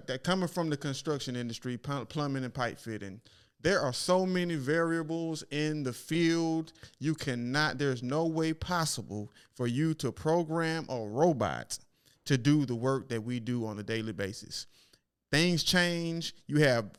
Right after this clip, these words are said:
five or six trades working in the same area, and th-, I mean, th-, there's no way possible. So we have to have people, we have to be promoting this to the younger generation so they can come up <clears throat> in this, because I guarantee you,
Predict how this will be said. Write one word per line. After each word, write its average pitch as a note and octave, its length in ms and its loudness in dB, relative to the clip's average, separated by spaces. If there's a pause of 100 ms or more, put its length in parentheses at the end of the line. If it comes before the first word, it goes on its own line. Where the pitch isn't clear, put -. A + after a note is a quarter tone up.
(460)
five F3 300 6
or F3 60 2
six F3 260 0
trades E3+ 540 2
working D#3+ 280 4
in D3+ 140 0
the B2 80 -2
same E3+ 840 0 (100)
area, D3+ 640 4 (340)
and C3+ 520 0
th-, C3+ 160 -2
I B2+ 120 -2
mean, B2+ 260 -4
th-, C3 180 -2
there's C3+ 180 0
no C3 140 -2
way A#2 180 -2
possible. A2+ 460 -4
So B2+ 220 -4
we C3+ 160 -2
have D#3 280 -4
to C3+ 80 0
have B2 300 4
people, A#2+ 480 -2 (240)
we C3+ 80 -2
have C#3+ 220 2
to C#3 100 0
be C3 240 -2
promoting C3 720 0
this B2+ 260 -2
to C3+ 160 -6
the B2 140 -4
younger C#3 380 0
generation C3 720 -2
so A#2+ 160 -4
they C#3+ 160 0
can C#3+ 140 -6
come C3+ 320 -2
up C#3 280 -10 (360)
<clears throat> - 300 -14
in D#3+ 260 4
this, C3 160 0
because C3 400 -2
I A#2+ 120 0
guarantee D#3 640 -2
you, A#2 380 -2